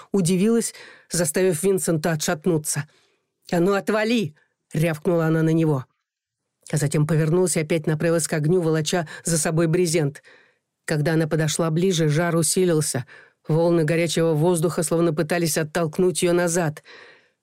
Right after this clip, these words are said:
Но испуганные крики Шерон опять подстегнули ее.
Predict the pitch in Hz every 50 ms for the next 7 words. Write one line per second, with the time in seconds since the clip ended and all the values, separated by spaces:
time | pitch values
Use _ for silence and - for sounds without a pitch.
0 | _ _ - 185 190 - - - 262 208 226 226 226 226 214 - 233 240 220 -
1 | 226 - - 247 233 226 226 220 214 202 - 233 214 202 - - 226 - - -
2 | - 233 185 190 214 226 214 180 165 147 139 135 147 147